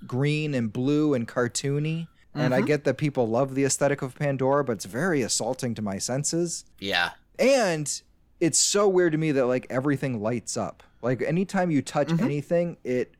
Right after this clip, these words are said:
Speaker 1: glows and lights up and reacts. I was like, you know, some things can just be grass. It doesn't have to be a whole thing.
Speaker 2: So when, uh, Jake first meets Neytiri, Jake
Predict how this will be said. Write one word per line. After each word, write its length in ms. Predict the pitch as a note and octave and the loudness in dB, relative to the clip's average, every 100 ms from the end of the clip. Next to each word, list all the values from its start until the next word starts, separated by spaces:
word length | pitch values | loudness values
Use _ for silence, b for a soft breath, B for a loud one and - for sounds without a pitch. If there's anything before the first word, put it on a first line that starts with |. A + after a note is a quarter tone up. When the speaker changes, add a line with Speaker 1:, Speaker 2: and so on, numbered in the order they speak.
| _ | _
Speaker 1:
glows 560 | - A2+ A#2 F#2+ G2+ G2+ | -8 -2 0 0 -2 -4
and 160 | A#2 A2+ | -4 -2
lights 320 | A#2 G#2+ - | 0 -2 -2
up 320 | A2+ F#2 - - | 0 -2 -6 -10
and 180 | A#2+ A2 | -6 -2
reacts. 720 | A#2 A2 G2 - - - - _ - | -2 0 -2 -6 -8 -8 -8 _ -10
I 40 | |
was 80 | D3+ | -4
like, 240 | D#3+ - - | -4 -6 -6
you 120 | F#3+ | -2
know, 140 | F#3 B2 | 0 0
some 220 | - G3 | 0 0
things 200 | G#3 F3 | -2 -4
can 120 | C3 | -2
just 180 | B2 - | -2 -4
be 100 | G2 | -6
grass. 580 | - F#2+ C#3+ G#2+ - - | -2 -2 -2 -4 -6 -6
It 60 | A#2 | -6
doesn't 200 | C3 G#2 | -4 -2
have 200 | A2+ A#2 | -2 -2
to 120 | A2 | -4
be 160 | G#2 A2 | -2 -2
a 80 | |
whole 280 | D#2+ A#2 G2 | -2 -2 -2
thing. 520 | - A2 C3+ G#2+ F#2+ - - | -4 -6 -4 -4 -8 -14 -6
Speaker 2:
So 420 | - E3+ C3+ C3+ G#3+ | 0 4 4 0 0
when, 420 | F3 E3+ D#3+ C#3+ A#2+ | 2 2 0 -6 -6
uh, 540 | C3+ B2+ B2 A#2 A2+ A2+ - - | 0 2 2 0 -2 -8 -12 -4
Jake 380 | D3 D#3 E3 | 0 0 0
first 400 | - C#3+ C#3 - | -6 -2 -2 -2
meets 340 | B2 A#2+ - - | -4 -6 -4 -4
Neytiri, 760 | A#2 - B2+ A2 E2+ D2+ D2+ - - | -6 -4 -2 -2 -2 -8 -14 -16 -6
Jake 460 | B2 B2 A#2+ - | -2 -2 -4 -18